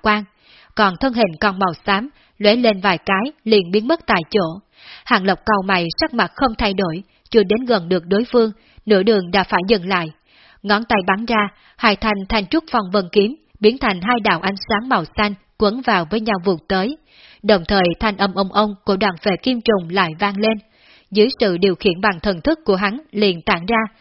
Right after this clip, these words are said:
sau đó bay lơ lửng xung quanh hắn, tùy ý di chuyển. Ầm, một tiếng, hai đạo ánh sáng màu xanh va chạm với viên châu,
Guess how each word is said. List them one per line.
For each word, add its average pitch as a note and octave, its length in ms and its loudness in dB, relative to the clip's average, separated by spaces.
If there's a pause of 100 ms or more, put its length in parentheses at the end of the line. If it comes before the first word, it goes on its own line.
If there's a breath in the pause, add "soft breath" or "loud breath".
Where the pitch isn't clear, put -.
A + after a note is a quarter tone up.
(200 soft breath)
sau G3+ 240 0
đó F#3+ 280 -2 (220 soft breath)
bay G3+ 220 2
lơ A#3+ 160 0
lửng G3 240 0
xung A3 300 0
quanh G3 140 0
hắn, G3 240 -6 (220)
tùy G#3+ 120 6
ý G3 340 0
di A#3+ 140 2
chuyển. F3+ 320 -2 (640 soft breath)
Ầm, F3+ 280 2 (240)
một G3 300 0
tiếng, G3+ 220 0 (320 soft breath)
hai B3+ 200 2
đạo G3+ 180 2
ánh G3+ 160 -4
sáng A3 300 -2
màu A3+ 120 2 (120)
xanh G#3 200 0 (180)
va B3 140 2 (100)
chạm E3 320 0
với G3+ 140 2
viên A3 220 -2
châu, A3 240 2